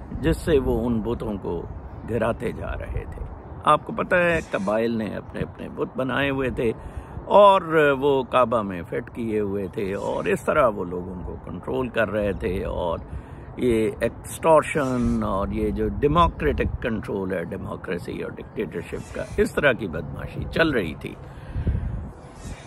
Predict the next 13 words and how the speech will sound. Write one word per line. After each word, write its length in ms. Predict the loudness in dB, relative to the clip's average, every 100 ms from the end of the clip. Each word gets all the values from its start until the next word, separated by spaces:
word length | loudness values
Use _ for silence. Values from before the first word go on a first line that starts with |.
| -4 8
तो 360 | 12 12 12 8 0 -2
ये 480 | 2 4 4 4 0 0
कुरान 320 | 2 4 4
पाक 340 | 0 4 6 4
की, 560 | 0 -4 0 0 0
अ, 260 | 0 -2 -2 0 0 2 2 2 0
जो 600 | -4 -2 0 0 -2 -2 -6 2
verse 440 | 8 8 8 -2
है, 220 | -6 -4
कहा 320 | -4 -2 -2 -4
जाता 380 | -6 -4 -4
है 280 | -2 -2 -2
कि 520 | -4 -6 -4 -4 -4